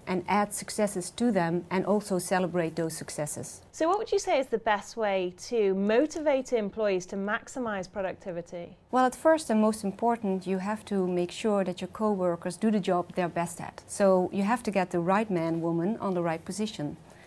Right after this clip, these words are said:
Speaker 1: And you have to treat it like a strategic plan and constantly monitor it as a leader.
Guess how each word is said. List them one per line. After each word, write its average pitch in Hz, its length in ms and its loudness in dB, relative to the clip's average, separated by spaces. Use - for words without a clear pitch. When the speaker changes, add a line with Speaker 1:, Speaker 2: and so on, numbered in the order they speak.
Speaker 1:
And 190 280 2
you 196 40 0
have 262 180 0
to 254 40 -6
treat 262 300 0
it 214 60 -2
like 196 200 4
a 170 80 -4
strategic 196 580 -2
plan 208 360 2
and 175 120 0
constantly 202 640 0
monitor 175 600 0
it 160 180 -10
as 175 200 -2
a 175 40 -6
leader. 170 400 -2